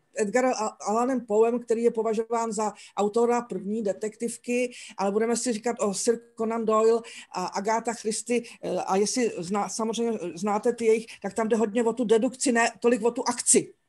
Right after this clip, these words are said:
Kdežto ty thrillery, ty jsou postavený na akci, jo, akcích prostě a víc věcí dohromady a není tam ten klasický jeden detektiv, který zkoumá ten jeden zločin, jo. Takže je to prostě,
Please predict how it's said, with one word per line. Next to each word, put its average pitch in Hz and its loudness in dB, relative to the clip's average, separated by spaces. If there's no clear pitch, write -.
Kdežto 202 -2
ty 233 -2
thrillery, 226 4
ty 208 -4
jsou 226 2
postavený 226 -2
na 220 0
akci, 226 2
jo, 233 4
akcích 240 0
prostě 233 -2
a 196 0
víc 233 2
věcí 233 4
dohromady 220 4
a 214 2
není 233 0
tam 247 0
ten 233 0
klasický 233 0
jeden 226 2
detektiv, 226 2
který 226 4
zkoumá 226 2
ten 233 2
jeden 226 4
zločin, 220 4
jo. 240 6
Takže 214 2
je 226 6
to 233 0
prostě, 233 0